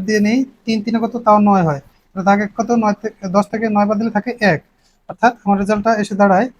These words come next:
যে তেত্রিশ তিনের এই এক উপরে। এই তেত্রিশ রেজাল্ট ফল, মেইন ফল, হ্যাঁ। তারপর হচ্ছে এই তিন রয়ে গেল আর এই এক অবশিষ্ট রয়ে গেল, এই। তাহলে তেত্রিশ বাই তিনের এক। অর্থাৎ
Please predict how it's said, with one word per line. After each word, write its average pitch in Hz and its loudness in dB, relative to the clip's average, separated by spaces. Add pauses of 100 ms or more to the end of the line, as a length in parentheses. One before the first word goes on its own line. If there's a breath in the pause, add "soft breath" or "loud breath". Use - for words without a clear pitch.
(760)
যে 185 2 (600)
তেত্রিশ 233 0 (1400)
তিনের 240 6 (840)
এই 202 2 (120)
এক 202 0
উপরে। 151 -10 (640)
এই 196 -2
তেত্রিশ 220 -4 (100)
রেজাল্ট 233 0
ফল, 220 4 (100)
মেইন 214 -2
ফল, 247 2 (440)
হ্যাঁ। 196 2 (320)
তারপর 185 -2
হচ্ছে 208 -4 (440)
এই 208 0
তিন 226 -2
রয়ে 220 2
গেল 254 2
আর 202 6
এই 196 2 (100)
এক 190 -10 (220)
অবশিষ্ট 170 -6
রয়ে 151 -2
গেল, 147 -8 (200)
এই। 143 -6 (220)
তাহলে 208 2 (120)
তেত্রিশ 214 -4
বাই 240 2
তিনের 262 4 (500)
এক। 165 4 (580)
অর্থাৎ 220 2